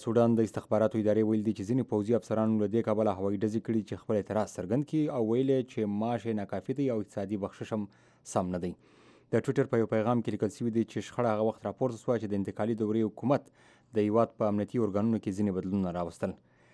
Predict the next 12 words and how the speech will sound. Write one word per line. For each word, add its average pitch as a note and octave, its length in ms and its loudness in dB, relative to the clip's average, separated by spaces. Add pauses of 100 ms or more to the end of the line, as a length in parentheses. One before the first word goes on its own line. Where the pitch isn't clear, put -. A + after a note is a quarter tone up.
(240)
تیر A2+ 180 2
کال G#2+ 140 4
د G#2 120 2
اپریل G#2+ 200 -4
په G#2 120 -2
میاشت G#2+ 260 2
کې G#2+ 220 0
د G2+ 180 4 (100)
جمهور G2+ 260 2
رئیس G#2+ 180 0 (300)
عمر G#2 240 0
بشیر G#2 260 -2